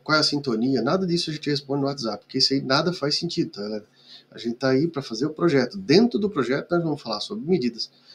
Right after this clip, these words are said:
sobre frequência, tá? E é simples, tudo tá explicado no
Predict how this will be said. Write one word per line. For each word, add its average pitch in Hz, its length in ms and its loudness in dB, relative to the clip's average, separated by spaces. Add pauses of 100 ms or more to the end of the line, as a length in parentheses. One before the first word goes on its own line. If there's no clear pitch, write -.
(220)
sobre 113 320 -4
frequência, 127 680 -2 (320)
tá? 107 280 -8 (640)
E 135 320 -2
é 147 140 -2
simples, - 400 0
tudo 131 220 -4
tá 143 120 -4
explicado 131 640 -4 (240)
no 127 320 2